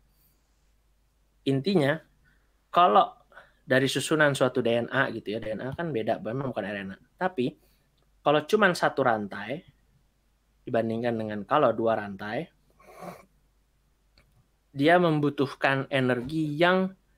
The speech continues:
lebih s-, kecil untuk dipecah, gitu.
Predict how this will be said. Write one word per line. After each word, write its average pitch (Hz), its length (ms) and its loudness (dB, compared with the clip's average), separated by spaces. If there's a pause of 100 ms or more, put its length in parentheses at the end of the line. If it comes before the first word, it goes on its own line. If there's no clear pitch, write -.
(760)
lebih 139 320 0
s-, - 320 -8 (480)
kecil - 480 0 (480)
untuk 180 320 2
dipecah, - 480 0 (720)
gitu. 104 320 -10